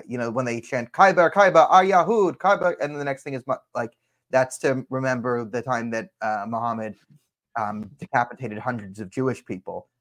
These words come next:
and then took them slaves. And then one of the sex slaves, the Jewish sex slaves he took, he forced her to cook dinner for him, and she just poisoned him and killed him,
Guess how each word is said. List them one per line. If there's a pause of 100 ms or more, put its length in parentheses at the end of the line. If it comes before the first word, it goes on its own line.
(140)
and
then
took
them
slaves.
And
then
one
of
the
sex
slaves,
the
Jewish
sex
slaves
he
took, (240)
he
forced
her
to
cook
dinner
for
him,
and
she
just
poisoned
him
and (180)
killed
him,